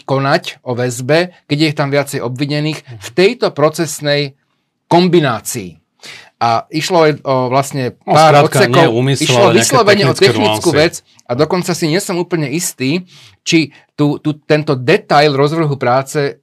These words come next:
Speaker 1: ústavný súd správne vyhodnotil. Však rešpektujeme to, ale toto bol problém. To nebolo rozhodnutie
Speaker 2: Čiže
Speaker 1: o
Speaker 2: to
Speaker 1: tom,
Speaker 2: môže
Speaker 1: že,
Speaker 2: byť vec
Speaker 1: že,
Speaker 2: právneho
Speaker 1: že,
Speaker 2: názoru
Speaker 1: že,
Speaker 2: v
Speaker 1: že,
Speaker 2: podstate.
Speaker 1: že stíhanie je nedôvodné, alebo dokonca, že nie je dôvodná väzba.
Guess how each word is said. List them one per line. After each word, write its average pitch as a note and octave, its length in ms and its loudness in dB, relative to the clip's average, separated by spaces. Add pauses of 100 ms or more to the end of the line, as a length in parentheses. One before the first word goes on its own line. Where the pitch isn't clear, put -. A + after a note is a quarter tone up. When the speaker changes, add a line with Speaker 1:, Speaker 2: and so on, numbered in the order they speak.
Speaker 1:
ústavný C#3+ 400 -4
súd C3+ 240 -10
správne D3 400 -4
vyhodnotil. A#2 640 -4
Však - 400 -8
rešpektujeme A2 640 -6
to, - 160 -14
ale B2+ 240 -4 (240)
toto G3+ 240 0
bol C3+ 240 -4
problém. G#2 400 -12
To C#3 80 -10
nebolo F#3 320 -4
rozhodnutie C3+ 640 -4
Speaker 2:
Čiže C3+ 80 0
Speaker 1:
o - 0 -
Speaker 2:
to D#3 80 0
Speaker 1:
tom, D3 160 2
Speaker 2:
môže - 80 2
Speaker 1:
že, E3+ 120 4 (360)
Speaker 2:
byť A#2+ 80 -2
vec B2 80 4
Speaker 1:
že, E3 80 0
Speaker 2:
právneho B2 400 2
Speaker 1:
že, A#2+ 80 2
Speaker 2:
názoru G#2+ 160 0
Speaker 1:
že, D3+ 160 0
Speaker 2:
v C3+ 160 -12
Speaker 1:
že, B2 240 -2
Speaker 2:
podstate. C3 240 -6
Speaker 1:
že - 80 -4
stíhanie C#3+ 400 -4
je C3 160 -6
nedôvodné, C3+ 480 -4
alebo D3+ 240 2
dokonca, D#3+ 400 -6
že D#3 240 -6 (160)
nie B2 160 -4
je D#3 80 0
dôvodná D#3 480 -2
väzba. C#3+ 400 -6